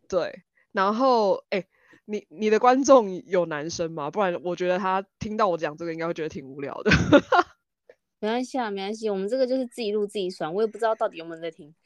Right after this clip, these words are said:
Speaker 1: <laughs> OK，好的，好，反正就是那一盘
Speaker 2: 因为也才第二集啊，你要我干嘛啦？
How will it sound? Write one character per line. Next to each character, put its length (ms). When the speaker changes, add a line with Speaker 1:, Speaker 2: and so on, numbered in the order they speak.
Speaker 1:
<laughs> 260
OK， 200
好 160
的， 360
好， 200
反 220
正 120
就 60
是 200
那 200
一 60
盘 60
Speaker 2:
因 40
为 80
也 60
才 140
第 60
二 140
集 300
啊， 140
你 140
要 100
我 120
干 260
嘛 300
啦？ 240